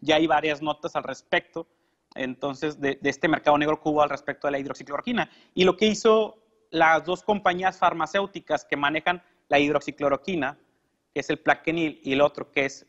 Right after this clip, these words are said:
la cloroquina, que es una molécula muy parecida, eh, que se llama Aralen, las compañías farmacéuticas son Sanofi y Sanfer, en una buena obra a la comunidad empezaron a distribuirlo esto de manera domiciliaria,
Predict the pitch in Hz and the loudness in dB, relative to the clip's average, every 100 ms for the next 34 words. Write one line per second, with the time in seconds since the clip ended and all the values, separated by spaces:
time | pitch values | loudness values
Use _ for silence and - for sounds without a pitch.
0 | _ 147 139 - 151 139 131 196 175 - | _ -2 0 2 2 2 0 -2 -4 -2
1 | 160 151 170 170 156 160 165 156 170 - | -4 -2 0 0 0 -2 0 -2 0 2
2 | 170 165 196 156 160 _ _ _ _ _ | 2 2 -2 -2 -2 _ _ _ _ _
3 | _ _ _ _ _ _ _ _ _ _ | _ _ _ _ _ _ _ _ _ _
4 | _ _ 123 123 123 - - 139 151 143 | _ _ -18 -8 -8 -6 -4 -4 4 4
5 | 151 156 143 143 151 165 - _ _ - | 6 4 6 4 6 2 -2 _ _ -8
6 | 143 - 147 147 165 156 156 156 151 151 | -8 -6 -2 -2 -2 -4 -4 -4 -4 -2
7 | 156 151 151 165 156 139 165 151 156 151 | 0 2 2 0 -8 0 0 0 -6 -6
8 | _ _ _ _ _ - 147 160 180 170 | _ _ _ _ _ -2 2 4 4 2
9 | 175 180 175 170 175 165 151 165 160 160 | 2 4 4 2 2 2 0 -2 -4 -2
10 | 160 160 170 160 156 151 160 170 151 - | 2 2 2 -4 -2 0 0 0 -4 -8
11 | 147 143 143 165 160 165 160 170 160 143 | -6 -4 0 -2 -2 -4 -4 -2 0 0
12 | 143 160 170 - _ 147 143 143 - 135 | 0 2 0 -2 _ 0 0 0 -6 -4
13 | 143 156 131 107 | 2 2 2 -4